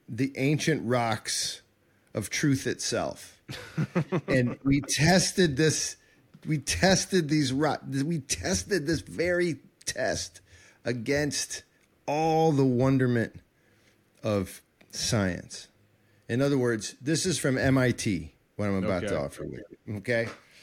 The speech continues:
Speaker 2: All right.
Speaker 1: I believe, what's his name? What's his name? The, uh, physicist who's everywhere and always ripping on things orthodox. Um,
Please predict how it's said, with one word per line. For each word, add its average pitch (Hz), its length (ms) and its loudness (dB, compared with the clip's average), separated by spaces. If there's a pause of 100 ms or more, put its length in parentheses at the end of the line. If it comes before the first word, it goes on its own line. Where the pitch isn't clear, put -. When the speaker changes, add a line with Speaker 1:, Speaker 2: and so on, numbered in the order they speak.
Speaker 2:
All 98 100 -8
right. 98 160 -4
Speaker 1:
I 123 60 2
believe, 151 400 4
what's 160 240 2
his 151 180 2
name? 160 460 2 (1080)
What's - 180 0
his 156 180 2
name? 165 520 2 (600)
The, 123 280 4
uh, 113 260 4
physicist 156 720 0
who's 139 140 2
everywhere 143 600 4
and 131 180 0 (180)
always 127 320 2
ripping 131 400 2
on 117 200 2
things 120 460 -2 (420)
orthodox. 123 800 -2 (480)
Um, 92 580 -2